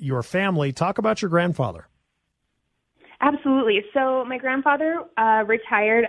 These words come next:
Speaker 2: a colonel in the Air Force, but he served in World War Two, uh, in the South Pacific, as did my grandmother. She was a captain in the Army Nurse Corps. So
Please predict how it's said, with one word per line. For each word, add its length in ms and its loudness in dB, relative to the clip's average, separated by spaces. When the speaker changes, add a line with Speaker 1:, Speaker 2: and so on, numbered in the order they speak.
Speaker 2:
a 140 4
colonel 440 4
in 240 4
the 160 6
Air 160 4
Force, 320 4
but 80 -2
he 220 4
served 480 2
in 160 0
World 220 0
War 160 -2
Two, 300 -4
uh, 460 0
in 80 0
the 100 2
South 200 2
Pacific, 480 2
as 280 4
did 120 2
my 200 4
grandmother. 760 2
She 80 -8
was 140 2
a 160 -2
captain 400 -2
in 80 -8
the 80 -8
Army 260 2
Nurse 220 4
Corps. 340 0
So 500 4